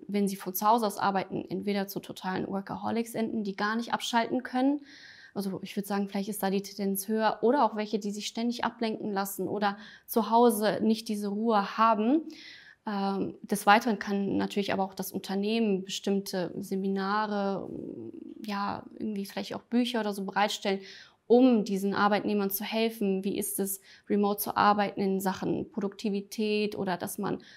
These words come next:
Stressabbau oder auch, ähm, ergonomisches Arbeiten, dass man einen ergonomischen Arbeitsplatz aufbaut, ne? Ja, und dass man auch vielleicht wirklich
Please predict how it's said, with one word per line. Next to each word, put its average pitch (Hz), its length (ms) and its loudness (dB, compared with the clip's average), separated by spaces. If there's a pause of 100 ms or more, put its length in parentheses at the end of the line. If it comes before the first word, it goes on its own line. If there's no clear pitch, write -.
(160)
Stressabbau 214 840 0
oder 226 240 8
auch, 226 180 0
ähm, 208 280 2
ergonomisches 220 600 4
Arbeiten, 226 460 4
dass 196 140 -6
man 202 120 0
einen - 80 -4
ergonomischen 214 580 -2
Arbeitsplatz 214 640 0
aufbaut, 202 560 0
ne? 226 220 -6 (460)
Ja, 185 100 0
und 196 100 2
dass 202 140 -4
man 202 140 2
auch 196 180 4
vielleicht 202 500 2
wirklich 220 500 0